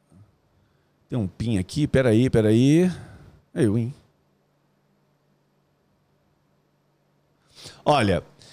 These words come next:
acorde de Ré maior. Como eu acon-, encontro o acorde de Ré maior? Eu venho para menor do próximo tom, subo essa menor pro tom e eu fiz uma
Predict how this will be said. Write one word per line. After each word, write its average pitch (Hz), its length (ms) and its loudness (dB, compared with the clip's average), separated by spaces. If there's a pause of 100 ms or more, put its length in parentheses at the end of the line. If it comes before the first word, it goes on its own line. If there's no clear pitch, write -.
(760)
acorde 233 480 0
de 247 120 2
Ré 226 340 4
maior. 180 640 4 (100)
Como 294 280 4
eu 254 160 6
acon-, 196 580 4
encontro 185 440 2
o 180 40 4
acorde 175 260 2
de 156 60 6
Ré 170 80 4
maior? 127 460 2 (360)
Eu 127 160 6
venho 139 460 4
para 135 300 4
menor 123 680 2 (240)
do 120 140 0
próximo 170 460 2
tom, 160 400 2 (680)
subo 269 720 2
essa 208 160 2
menor 165 360 4
pro 233 160 0
tom 208 400 2 (500)
e 170 60 4
eu 175 80 6
fiz 185 240 2
uma 208 280 2